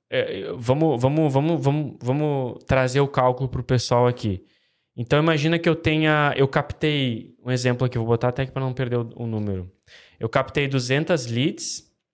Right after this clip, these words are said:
e fiz, deixa eu ver uma coisa, deixa eu fazer um cálculo aqui, e fiz, ah, cinco,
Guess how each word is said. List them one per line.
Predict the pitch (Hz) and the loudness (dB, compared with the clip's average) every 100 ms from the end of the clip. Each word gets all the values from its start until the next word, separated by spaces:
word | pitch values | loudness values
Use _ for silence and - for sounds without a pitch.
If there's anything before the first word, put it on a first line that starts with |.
| _ _ _ | _ _ _
e | - 123 | -8 -8
fiz, | - 139 147 170 180 170 - - - | -6 -4 0 0 0 -4 -8 -8 -4
deixa | 131 - | -4 -2
eu | 135 | -2
ver | |
uma | 135 131 | 0 -2
coisa, | 131 127 120 | -2 -4 -2
deixa | 120 | -6
eu | - | -6
fazer | 123 | -4
um | 120 | -4
cálculo | 117 113 110 117 | -2 -2 -2 -4
aqui, | 107 - 139 135 | -8 -6 -8 -6
e | 135 | -8
fiz, | - - 139 147 147 147 143 135 - - - _ _ _ _ - | -10 -6 -2 0 0 0 -2 -6 -8 -10 -14 _ _ _ _ -6
ah, | 123 131 131 131 131 127 127 127 123 123 123 | 2 4 6 6 6 6 6 4 0 0 -2
cinco, | - - - 202 214 226 175 | -6 -6 -4 -4 -4 -6 -6